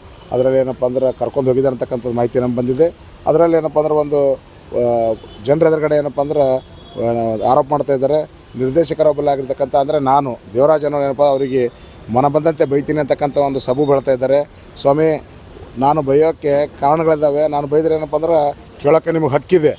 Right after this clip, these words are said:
ಜೊತೆಗೆ ಏನಪ್ಪ ಸಂಬಂಧಪಟ್ಟ ಏನಪ್ಪ ಅಂದ್ರೆ ಪೊಲೀಸ್ ಠಾಣೆ ಇದೆ, ಯಾವ ಕಾರಣಕ್ಕೆ ಬೈತೀಯ ಅಂತ ಹೇಳ್ಬಿಟ್ಟು ನನಗೆ ಏನಪ್ಪ ಅಂದ್ರೆ ಪ್ರಶ್ನೆ ಮಾಡ್ಬೋದು.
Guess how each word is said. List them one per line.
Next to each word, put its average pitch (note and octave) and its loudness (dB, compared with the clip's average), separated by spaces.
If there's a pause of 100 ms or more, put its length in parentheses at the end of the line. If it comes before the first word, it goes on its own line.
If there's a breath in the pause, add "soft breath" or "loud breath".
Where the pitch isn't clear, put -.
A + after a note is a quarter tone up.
(380)
ಜೊತೆಗೆ F3+ 2
ಏನಪ್ಪ F3 2
ಸಂಬಂಧಪಟ್ಟ E3 0
ಏನಪ್ಪ E3 0
ಅಂದ್ರೆ E3+ 0
ಪೊಲೀಸ್ D#3+ -4
ಠಾಣೆ D#3 2
ಇದೆ, D3 2 (400 loud breath)
ಯಾವ D3+ 6
ಕಾರಣಕ್ಕೆ D#3+ 0
ಬೈತೀಯ E3 2
ಅಂತ D#3+ 0
ಹೇಳ್ಬಿಟ್ಟು D#3+ 0
ನನಗೆ D#3 2
ಏನಪ್ಪ D3+ -2
ಅಂದ್ರೆ D#3 2
ಪ್ರಶ್ನೆ C3+ -6
ಮಾಡ್ಬೋದು. D3+ 2